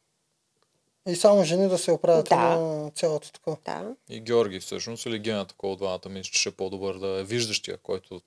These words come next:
Speaker 3: технически е
Speaker 2: Е, Гената вече веднъж
Speaker 1: Има,
Speaker 2: показа, че
Speaker 1: има
Speaker 2: вижда
Speaker 1: логика в
Speaker 2: доста
Speaker 1: това.
Speaker 2: добре. Е, това,
Speaker 1: Да.
Speaker 2: това, това е, беше единственото. Аз не мога и с-, там аз, аз първо бях в,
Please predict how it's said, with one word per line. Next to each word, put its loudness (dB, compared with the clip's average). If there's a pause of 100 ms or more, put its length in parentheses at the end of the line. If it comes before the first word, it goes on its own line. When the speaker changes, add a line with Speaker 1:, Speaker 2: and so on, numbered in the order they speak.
(120)
Speaker 3:
технически -4
е 0
Speaker 2:
Е, 2
Гената 2
вече -4
веднъж 2
Speaker 1:
Има, 6
Speaker 2:
показа, 10
че 6
Speaker 1:
има 8
Speaker 2:
вижда 10
Speaker 1:
логика 8
в 10
Speaker 2:
доста 4
Speaker 1:
това. 6
Speaker 2:
добре. 2 (460)
Е, -10
това, 0
Speaker 1:
Да. 0
Speaker 2:
това, 0 (120)
това 4
е, 4
беше 2
единственото. 0 (560)
Аз 2
не 8
мога 8 (400)
и 4
с-, -4 (180)
там 4 (140)
аз, 4 (540)
аз 4 (100)
първо 6
бях 6
в, 4